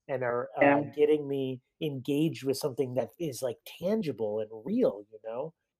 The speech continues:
Speaker 1: And,
Speaker 2: Yeah.
Speaker 1: um, whether that's doing a little bit of meditation in the morning, like you were suggesting, Fran, or at night or, or whenever during the day, but making sure you're taking a little bit of time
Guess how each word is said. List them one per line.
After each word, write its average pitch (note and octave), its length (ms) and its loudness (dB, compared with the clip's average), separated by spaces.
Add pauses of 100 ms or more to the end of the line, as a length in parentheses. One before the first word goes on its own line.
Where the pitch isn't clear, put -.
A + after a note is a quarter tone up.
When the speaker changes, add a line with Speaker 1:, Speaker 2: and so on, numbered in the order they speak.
(360)
Speaker 1:
And, C#3+ 560 -2
Speaker 2:
Yeah. C3+ 180 10
Speaker 1:
um, D3 280 -4 (260)
whether F#3 240 8
that's E3+ 400 4 (460)
doing F#3 240 4
a F3 40 2
little E3 200 2
bit D#3+ 140 6
of C#3 100 6
meditation D3 640 -2
in C#3 80 -6
the C#3 60 -6
morning, C#3 340 -6
like B2+ 140 -8
you C3 80 -4
were A#2 60 -6
suggesting, C3 580 -6
Fran, B2+ 340 -8 (500)
or E3+ 280 8
at C#3+ 220 -2
night E3+ 360 -2
or, B2 300 -4 (100)
or A#2+ 360 -6
whenever D3+ 360 2
during C3+ 200 -6
the B2 80 -4
day, B2+ 280 0
but C3+ 140 -4
making G3 280 -2
sure G#3 160 0
you're D#3+ 140 -2
taking C#3+ 320 -6
a A#2+ 40 -2
little C3+ 180 2
bit A#2+ 140 -2
of A2 120 -8
time A#2+ 420 -8